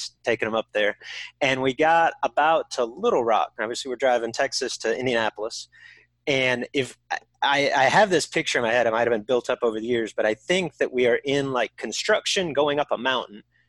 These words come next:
and the, or a, a hill. It's, it's, we're in Arkansas, let's be completely honest. And the, the, um, like, the foot feed or the, the throttle sensor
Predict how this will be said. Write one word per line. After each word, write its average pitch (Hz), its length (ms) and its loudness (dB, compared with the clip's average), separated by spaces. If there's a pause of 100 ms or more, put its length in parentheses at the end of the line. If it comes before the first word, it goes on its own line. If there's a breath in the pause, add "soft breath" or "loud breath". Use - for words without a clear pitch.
(180)
and 139 440 0
the, 120 420 2
or 117 140 0
a, 107 320 -2
a 113 80 0
hill. 101 340 -4 (200)
It's, 110 180 -18
it's, - 240 -14
we're 113 140 0
in 104 60 -2
Arkansas, 101 440 -6
let's 107 160 -8
be 107 100 -14
completely 104 380 -8
honest. 104 340 -6 (800 soft breath)
And 139 320 0
the, 113 460 2 (180)
the, 104 560 0 (520)
um, 104 440 -2 (260)
like, - 140 -10
the 117 80 -4
foot - 320 -2
feed 123 260 0
or 110 100 2
the, 107 260 0
the 113 120 -4
throttle 135 320 0
sensor 170 480 -4